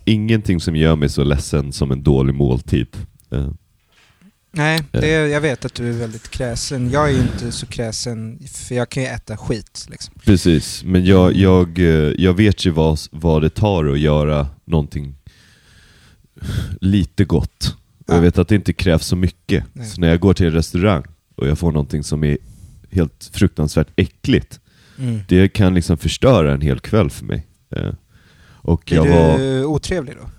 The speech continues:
Speaker 2: Mot
Speaker 1: Nej, jag blir
Speaker 2: personalen?
Speaker 1: leds-, jag blir ledsen,
Speaker 2: Okej. Du,
Speaker 1: typ.
Speaker 2: du vänder det inåt, typ?
Speaker 1: Ja,
Speaker 2: Ja.
Speaker 1: ja, som, som mycket av min, min ilska, den vänds inåt.
Speaker 2: Mm.
Speaker 1: Och, eh, igår så var vi, vi skulle gå och käka på ett ställe som var så här,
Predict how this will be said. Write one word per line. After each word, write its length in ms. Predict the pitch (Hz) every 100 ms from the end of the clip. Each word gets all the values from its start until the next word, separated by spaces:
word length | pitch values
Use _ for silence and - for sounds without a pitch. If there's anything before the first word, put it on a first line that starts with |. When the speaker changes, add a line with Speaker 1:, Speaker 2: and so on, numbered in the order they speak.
| -
Speaker 2:
Mot 140 | - -
Speaker 1:
Nej, 240 | 107 110
jag 120 | 92
blir 120 | 90
Speaker 2:
personalen? 180 | 101 101
Speaker 1:
leds-, 180 | 104 -
jag 180 | 95 92
blir 140 | 98 98
ledsen, 520 | 101 92 - 123 104
Speaker 2:
Okej. 140 | 69 139
Du, 20 |
Speaker 1:
typ. 80 | 131
Speaker 2:
du 80 | 139
vänder 280 | 147 123
det 60 | 131
inåt, 400 | 143 127 110 -
typ? 140 | - _ - -
Speaker 1:
Ja, 380 | 90 90 87 78 _ _
Speaker 2:
Ja. 100 | -
Speaker 1:
ja, 80 | 92
som, 340 | 82 95 87 - -
som 260 | - 87
mycket 300 | 87 85 101
av 80 | 82
min, 380 | 78 69 69 -
min 240 | - 78 78
ilska, 540 | 78 67 - - 67 - -
den 200 | 78 71
vänds 340 | 76 71 -
inåt. 580 | 85 80 64 - - - _
Speaker 2:
Mm. 140 | 120 110 _ - - - - _ - _ -
Speaker 1:
Och, 340 | 73 - -
eh, 240 | 76 67 71 - _ - - _ - - - -
igår 420 | - 85 101 95 92
så 160 | 90
var 240 | 80 78 76
vi, 200 | 80 78
vi 120 | 85
skulle 360 | - 95 92
gå 200 | 82 82
och 80 | 80
käka 340 | - 80 - 80
på 160 | 73
ett 100 | 73
ställe 480 | - 80 78 80 78
som 220 | - 73
var 140 | 69 71
så 140 | 67
här, 200 | 65